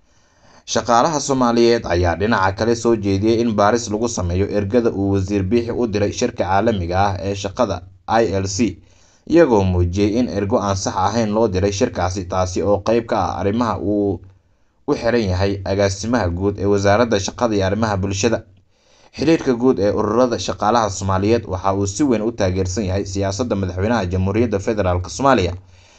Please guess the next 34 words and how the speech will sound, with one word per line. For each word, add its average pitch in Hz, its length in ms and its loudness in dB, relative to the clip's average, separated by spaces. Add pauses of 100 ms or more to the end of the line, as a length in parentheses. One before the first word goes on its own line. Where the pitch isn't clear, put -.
(200)
Mudane 139 260 2
Xasan 127 320 -4
Sheekh 95 180 -4
Maxamuud, 101 400 0
iyo 92 140 0
Ra'iisul 92 400 0
Wasaaraha 101 380 2
Jamhuuriyadda 101 480 0
Federaalka 98 500 -2
Soomaaliya, 110 420 0
Mudane 104 300 -2
Xamse 110 320 -4
Cabdi 104 260 -4
Barre, 120 380 0
ee 90 160 -4
cirib 87 320 -4
tirka 127 280 -2
iyo 92 120 -4
la 92 120 0
dagaalanka 95 580 0
musuqmaasuqa 95 800 -2 (640)
laamaha 120 520 4
dowladda 113 420 2
Jamhuuriyadda 104 520 0
Federaalka 101 520 0
Soomaaliya, 123 400 2
ayaa 87 200 2
la 82 80 -6
yiri. 104 340 -2 (600)
Xamse 139 400 0
oo 107 120 4
loo 120 180 4
gacan 90 320 -2
geliyey 92 500 0